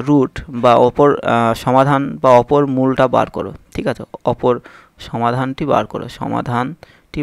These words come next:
বার করো, ঠিক আছে? আম, ইংলিশে যদি এরকম লেখা থাকতে পারে যে if one of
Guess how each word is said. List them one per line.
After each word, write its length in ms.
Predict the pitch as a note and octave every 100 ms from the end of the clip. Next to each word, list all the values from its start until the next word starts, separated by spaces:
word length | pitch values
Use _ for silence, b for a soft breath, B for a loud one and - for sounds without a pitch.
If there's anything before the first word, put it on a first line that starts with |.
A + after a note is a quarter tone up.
| B2+
বার 120 | A2+ -
করো, 160 | F#2+ - - - -
ঠিক 120 | E3+
আছে? 120 | - - _ B B B B - D3
আম, 520 | C3+ C3 B2+ B2+ B2 - - -
ইংলিশে 300 | D3 C#3+ D#3 C#3
যদি 200 | C#3 C#3 C3+ - C#3
এরকম 240 | C#3+ C#3+ C3
লেখা 140 | B2 A#2+
থাকতে 180 | A#2 -
পারে 120 | A#2 B2
যে 60 | C#3+ - D#3
if 60 | - C3+ B2+
one 120 | C3
of 60 | B2+